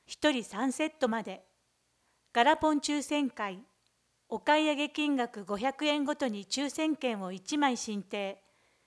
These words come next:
抽選券二枚でガラポン一回。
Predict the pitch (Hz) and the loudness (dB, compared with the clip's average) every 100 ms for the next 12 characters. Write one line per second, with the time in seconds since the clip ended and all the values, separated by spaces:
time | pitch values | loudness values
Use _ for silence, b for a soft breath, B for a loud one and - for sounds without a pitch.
0 | _ _ - 285 294 320 302 262 240 202 | _ _ -4 -2 -2 0 0 0 -2 -4
1 | 196 285 285 262 208 202 170 202 240 247 | -2 2 2 0 -2 -6 -6 0 0 2
2 | 240 226 202 _ - 240 | 0 0 -6 _ 0 0